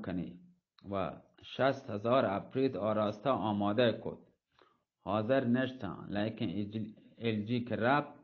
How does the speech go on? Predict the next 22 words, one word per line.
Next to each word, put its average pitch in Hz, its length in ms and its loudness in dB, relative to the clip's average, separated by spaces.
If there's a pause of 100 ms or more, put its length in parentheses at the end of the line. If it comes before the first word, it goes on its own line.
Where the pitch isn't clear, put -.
(180)
تا 104 140 0
به 107 120 0
اردو 104 320 0
اقبال 98 400 0
شاه 123 240 0
رسید. 98 400 -4 (640)
گزارشانی 107 720 2
بیان 113 460 2
کد. 82 180 -6 (1080)
رنگ 135 460 2 (180)
چه 117 100 -4
صورت 110 440 -2
ملک 113 440 2
اقبال 92 380 -4
شاه 143 260 2 (100)
آصف 104 340 -8
وزیر 113 400 0
پرید. 107 380 2 (580)
امیر 120 320 0
ارسلان 117 520 -2
کندت 107 460 -2
گوشت: 98 300 -2